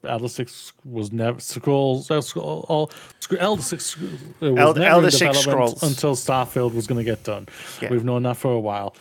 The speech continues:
Speaker 1: Like, they would have had, like, concepts and everything, but nothing of definitiveness of
Speaker 2: Yeah,
Speaker 1: what
Speaker 2: it's,
Speaker 1: they want
Speaker 2: I
Speaker 1: to do
Speaker 2: might,
Speaker 1: right
Speaker 2: if,
Speaker 1: now.
Speaker 2: if they've started development, that means they've been in pre-production at some point. Like,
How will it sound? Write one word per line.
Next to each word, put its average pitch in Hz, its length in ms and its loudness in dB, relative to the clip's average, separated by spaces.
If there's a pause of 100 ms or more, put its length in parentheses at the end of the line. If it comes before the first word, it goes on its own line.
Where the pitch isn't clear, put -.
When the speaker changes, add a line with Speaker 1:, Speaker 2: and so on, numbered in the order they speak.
(260)
Speaker 1:
Like, 120 140 -2
they 156 60 4
would 170 120 6
have 170 80 2
had, 151 180 2
like, 127 160 0
concepts 175 500 -2
and 175 100 0
everything, 165 340 0
but 117 180 -4
nothing 120 460 -2
of 113 220 -2
definitiveness 107 760 -6
of - 80 -10
Speaker 2:
Yeah, 240 200 6
Speaker 1:
what 139 80 6
Speaker 2:
it's, 190 120 -2
Speaker 1:
they 104 60 -6
want - 140 -6
Speaker 2:
I 147 140 6
Speaker 1:
to 160 40 4
do 160 60 4
Speaker 2:
might, 165 180 6
Speaker 1:
right 151 160 2
Speaker 2:
if, 151 60 -6
Speaker 1:
now. 147 360 -4
Speaker 2:
if 147 140 -2
they've 151 160 -2
started 170 420 4
development, 123 680 2
that 92 160 -4
means 110 320 -6
they've 117 200 -4
been 123 140 0
in 101 100 -4
pre-production - 800 -8
at 98 120 -10
some 107 200 -6
point. - 280 -14 (180)
Like, 101 200 -12